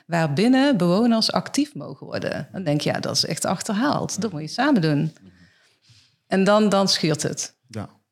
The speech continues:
Speaker 1: En daar
Speaker 2: Eh.
Speaker 1: moeten we echt nieuwe manieren in vinden. En daarom is het wel heel goed als bewoners, eh, vanuit community building, hè, elkaar ontmoeten naar meer activisme gaan. Om ook, eh,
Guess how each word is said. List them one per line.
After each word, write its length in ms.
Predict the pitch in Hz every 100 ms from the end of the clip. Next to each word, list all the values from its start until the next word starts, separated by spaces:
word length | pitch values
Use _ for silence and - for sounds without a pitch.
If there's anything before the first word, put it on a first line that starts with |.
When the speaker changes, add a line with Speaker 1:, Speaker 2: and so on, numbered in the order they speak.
| -
Speaker 1:
En 200 | 110 175
daar 100 | 180
Speaker 2:
Eh. 40 |
Speaker 1:
moeten 220 | 190 185 190
we 60 |
echt 160 | - 196
nieuwe 280 | 190 208 180
manieren 500 | 165 165 208 156 156
in 180 | 151 147
vinden. 480 | 156 147 151 180
En 260 | 185 175 175
daarom 340 | 170 170 175
is 160 | 175 170
het 140 | 170
wel 240 | 156 170 185
heel 160 | 165 160
goed 300 | - 156 -
als 200 | 156 -
bewoners, 600 | 160 156 156 156 - -
eh, 800 | 160 151 147 151 151 151 151 156
vanuit 420 | 156 165 151 147
community 420 | - 156 156 151
building, 420 | 151 156 156 165 165
hè, 80 | 180
elkaar 520 | 175 - 156 151 156
ontmoeten 520 | 170 170 170 - 156
naar 280 | 156 156 160
meer 180 | 165 160
activisme 680 | 156 - 165 175 208 165 156
gaan. 420 | 147 143 190 -
Om 140 | 202
ook, 280 | - 196 190
eh, 220 | - 175